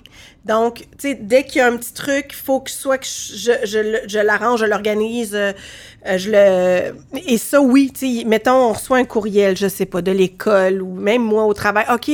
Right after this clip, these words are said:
on pourrait, oh, oh, là, je vais tout de suite essayer d'aller trouver une,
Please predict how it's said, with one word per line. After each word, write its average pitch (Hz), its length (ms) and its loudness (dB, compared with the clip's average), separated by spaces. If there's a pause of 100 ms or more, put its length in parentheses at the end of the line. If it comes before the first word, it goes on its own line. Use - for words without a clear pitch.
on 240 80 0
pourrait, 233 200 -6 (280)
oh, - 60 -2 (180)
oh, 415 120 -4 (200)
là, 233 140 4
je 220 80 -2
vais 214 100 0
tout 285 140 -4
de - 60 -10
suite 302 180 -4
essayer 240 380 -4
d'aller 214 220 0
trouver 202 260 -6
une, 185 420 2